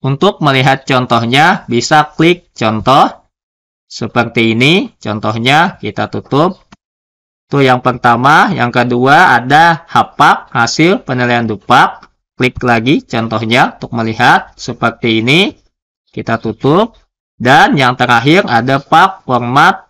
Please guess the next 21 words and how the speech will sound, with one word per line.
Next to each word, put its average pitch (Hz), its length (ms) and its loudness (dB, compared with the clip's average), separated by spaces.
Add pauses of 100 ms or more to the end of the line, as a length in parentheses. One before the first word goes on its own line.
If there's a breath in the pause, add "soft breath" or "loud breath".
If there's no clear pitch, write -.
(140)
Kemenpan 131 1040 -2
nomor 123 560 0
delapan 117 540 -4
empat 151 400 -2
tahun 147 420 0
sembilan 117 480 -4
belas 143 220 -4
sembilan 113 240 -6
tiga. 117 580 -2 (600)
Kita - 260 -4
lihat 123 240 0
lagi 123 380 -2
contohnya 120 680 -2
seperti 107 600 -6
ini. 127 160 2 (1700)
Di 139 160 0
sini 170 400 2
yang 139 720 2
cuma 143 720 4 (160)
boleh 139 320 2
diisi 135 560 2